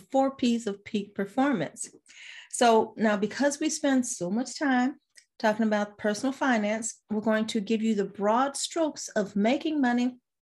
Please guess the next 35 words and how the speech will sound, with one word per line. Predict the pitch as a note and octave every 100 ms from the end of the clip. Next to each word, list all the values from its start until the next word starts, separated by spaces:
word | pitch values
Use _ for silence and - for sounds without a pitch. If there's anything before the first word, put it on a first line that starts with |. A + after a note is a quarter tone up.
| _ _
keeping | - D4 D4+ D#4
more | C#4 C4
of | B3+
what | B3+ B3+ B3
you | B3+
make, | A3 G#3 G#3+ - _ _ _ _
and | A3+ A3 A3+
increasing | A3 G3+ - A3 A3 G#3
your | G3
cash | G3 G#3+ F#3+ F3
flow. | - C#3 - _ _ _ _ _ _ _ _ -
Otherwise, | A#3 G3 F3 F3 E3+ - _ _
what's | A3+ G#3
the | F#3+
whole | E3+ E3
point, | F#2+ -
right? | - G3+ C4 - _ _ _ _ _ _ _ - - _ - - - _ _
I'm, | B3 E4+ F4+ - - _ - -
again, | A3+ D4 D4+
going | C4+ A3+ A3
to | A3+ G#3+
generalize | A3+ G#3+ G#3 G3+ G3+ A3
and | G3+
say | - G#3+
that | G#3+ G3+
most | A3 C4+
of | C#4+ G#3+
us | A3 - - G3+ - _
<clears throat> | - B3+ G#3+ G3
have | A3+ G#3 G3
one | A3+ B3
main | A#3 A#3
source | B3+ A3+ A3 B3
of | B3
income | - G3 - G3+ A#3+